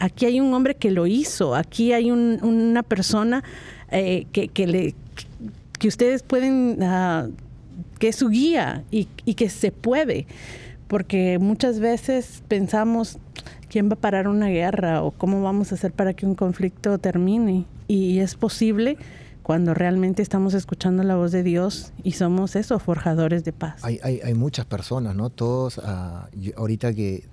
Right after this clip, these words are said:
Speaker 2: eh, comentas todas estas cosas, yo me pongo a pensar en Néstor Mandela, me pongo a pensar en tantas personas que han ganado el Premio Nobel de la Paz, eh, y aquí, eh, con Martin Luther King junior.
Speaker 1: Ujú.
Speaker 2: So,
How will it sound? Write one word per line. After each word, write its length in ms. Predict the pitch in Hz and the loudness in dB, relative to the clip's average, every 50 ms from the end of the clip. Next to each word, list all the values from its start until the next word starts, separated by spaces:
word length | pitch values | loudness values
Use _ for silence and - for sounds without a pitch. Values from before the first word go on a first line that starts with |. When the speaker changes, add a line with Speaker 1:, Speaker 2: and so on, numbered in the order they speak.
| - - - - - - - | -20 -20 -20 -20 -20 -14 -10
Speaker 2:
eh, 100 | 110 107 | -10 -8
comentas 540 | - - 92 98 107 117 120 - 120 107 - | -8 -4 -2 0 0 0 0 -2 -4 -6 -6
todas 240 | - 127 123 123 120 | -4 -2 0 0 0
estas 180 | - - 104 | -2 -4 -4
cosas, 320 | - - 127 127 - 120 107 | -2 -2 -2 0 0 0 0
yo 120 | 113 113 | 2 2
me 100 | 113 113 | 2 2
pongo 320 | 107 - 117 117 120 117 117 | 0 0 0 2 2 2 0
a 40 | 107 | 0
pensar 360 | - 92 87 - - 110 110 | -2 -4 -4 -2 -2 0 0
en 240 | 110 107 104 98 95 | 0 0 0 0 0
Néstor 280 | 101 107 - - 107 107 | -2 -2 -2 -2 -2 -2
Mandela, 680 | 101 87 87 90 117 127 123 117 107 104 104 101 101 98 | -2 -2 -2 -2 -2 0 0 0 -2 -2 -4 -4 -6 -6
me 120 | 95 90 | -6 -8
pongo 240 | - - 101 101 107 | -6 -6 -4 -4 -4
a 40 | 104 | -6
pensar 500 | - 101 90 90 - - 98 101 101 104 - - - - - - - - - - - | -6 -6 -8 -6 -6 -4 -4 -4 -4 -6 -10 -14 -20 -20 -20 -20 -20 -20 -20 -12 -6
en 320 | - 113 110 104 104 101 98 | -2 0 0 2 0 0 -2
tantas 480 | - - 131 139 143 135 - 147 135 | -2 -2 0 0 0 0 -2 -2 -4
personas 500 | - - 113 107 101 - 123 123 135 131 | -2 -2 -4 -4 -4 -2 -2 -2 0 -2
que 120 | 120 - 117 | -2 0 0
han 80 | 117 | 0
ganado 320 | 117 117 113 117 123 123 117 | 0 0 0 0 0 0 0
el 60 | 110 | -2
Premio 300 | - 117 120 117 120 117 | -2 -2 0 0 2 2
Nobel 280 | 117 117 120 120 120 113 | 2 2 2 2 0 0
de 80 | 110 | 0
la 120 | 98 98 92 | -2 -2 -4
Paz, 360 | - 98 101 110 117 - - - - - - - - - - - - - | -4 -4 -4 -4 -6 -8 -12 -20 -20 -20 -20 -20 -20 -20 -20 -20 -10 -6
eh, 580 | 110 110 110 107 104 101 98 95 95 95 90 - | -2 -2 0 0 0 0 -2 -2 -4 -6 -6 -4
y 140 | 127 110 107 | -2 0 0
aquí, 540 | 107 98 - - 127 143 143 127 107 98 - - | 0 0 0 0 0 2 2 2 0 -2 -4 -4
eh, 480 | - 104 98 95 95 95 95 95 95 95 98 98 - - - - | -2 0 0 0 0 -2 -2 -4 -4 -6 -8 -10 -12 -16 -12 -6
con 460 | - 123 117 110 104 101 101 95 98 95 - | -2 0 0 0 0 0 -2 -4 -6 -8 -4
Martin 340 | - 113 113 117 113 127 120 117 | 0 0 0 0 2 2 2 2
Luther 280 | 127 120 120 110 107 | 2 2 0 -2 -2
King 260 | - - 147 143 123 110 | 0 0 0 2 2 2
junior. 340 | 135 180 202 156 113 95 92 - - - - - - - - - - | 2 2 2 0 0 -2 -6 -10 -16 -20 -20 -20 -20 -20 -20 -16 -14
Speaker 1:
Ujú. 120 | 220 92 | -12 -12
Speaker 2:
So, 560 | - - - - 127 120 113 110 104 98 95 | -8 -8 -4 -2 0 0 0 0 0 -2 -4